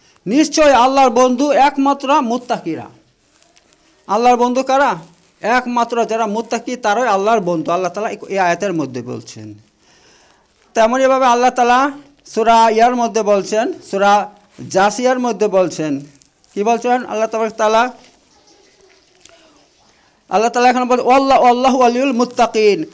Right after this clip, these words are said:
নিশ্চয় আল্লাহ তাআলা মুত্তাকিদের বন্ধু। আল্লাহ কি? মুত্তাকিদের বন্ধু। তো এই ব্যাপার, আল্লাহ তাআলা যা-, যারা পরহেজগার হবে, মুত্তাকি হবে, আল্লাহকে ভয় করবে,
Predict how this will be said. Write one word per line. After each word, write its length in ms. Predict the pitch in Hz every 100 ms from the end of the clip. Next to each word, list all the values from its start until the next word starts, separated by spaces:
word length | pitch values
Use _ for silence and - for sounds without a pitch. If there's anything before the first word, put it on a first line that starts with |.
| -
নিশ্চয় 600 | 175 247 285 302 302 254
আল্লাহ 380 | 220 226 262 262
তাআলা 420 | 262 247 277 330 320 - _ _ _ 160
মুত্তাকিদের 800 | 254 - 277 262 240 302 233 196 - 143
বন্ধু। 520 | 202 233 165 127 - - _ - 370 - - _ _ _ - -
আল্লাহ 280 | 196 247 247
কি? 260 | 277 202
মুত্তাকিদের 600 | 170 277 294 285 277 254
বন্ধু। 420 | 196 170 131 113 - _ _ _ _ _ _ _ _ _ _ _ 240
তো 320 | 240 240 240
এই 220 | 240 240
ব্যাপার, 360 | 208 208 185 180
আল্লাহ 260 | 220 240
তাআলা 360 | 240 233 247 - 180
যা-, 100 | - - _ _
যারা 280 | - 202 226
পরহেজগার 540 | 220 233 233 226 247 226
হবে, 200 | 240 226
মুত্তাকি 440 | 214 208 233 240
হবে, 120 | 233
আল্লাহকে 340 | 208 220 226 220
ভয় 260 | 170 226
করবে, 520 | 233 247 240 285 311